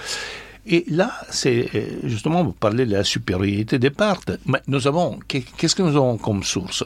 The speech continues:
Nous avons la vie de Plutarque, de Crassus. Et Plutarque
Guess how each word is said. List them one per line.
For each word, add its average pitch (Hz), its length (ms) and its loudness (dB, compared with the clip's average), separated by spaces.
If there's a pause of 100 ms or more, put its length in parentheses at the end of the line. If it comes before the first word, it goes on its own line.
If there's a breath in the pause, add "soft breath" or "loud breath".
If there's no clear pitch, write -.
(160)
Nous - 20 6
avons 202 220 4
la 127 160 6
vie 180 100 2
de 151 80 4
Plutarque, - 560 -4
de 117 120 0
Crassus. - 580 -4 (760 loud breath)
Et 190 160 2 (200)
Plutarque 143 560 0